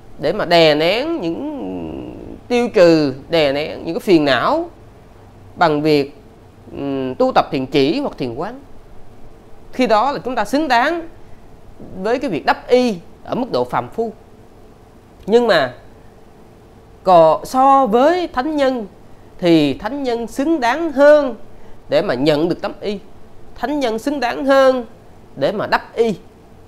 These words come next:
Cho nên bài kệ Pháp Cú này không đơn giản là một cái sự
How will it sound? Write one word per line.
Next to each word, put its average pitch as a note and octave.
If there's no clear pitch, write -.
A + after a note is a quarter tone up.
Cho G#3+
nên A3+
bài E3
kệ C#3
Pháp C4
Cú C#4+
này B2+
không A#3
đơn A#3
giản E3
là E3+
một B2
cái -
sự A#2+